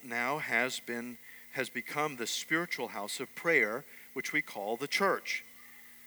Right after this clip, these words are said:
Jesus' own physical body,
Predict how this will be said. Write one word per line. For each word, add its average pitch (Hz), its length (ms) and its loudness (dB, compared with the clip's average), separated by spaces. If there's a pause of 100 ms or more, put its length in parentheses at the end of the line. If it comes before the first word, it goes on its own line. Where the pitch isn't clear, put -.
(840)
Jesus' 160 560 6
own 175 400 -2 (160)
physical 196 540 2
body, 113 560 4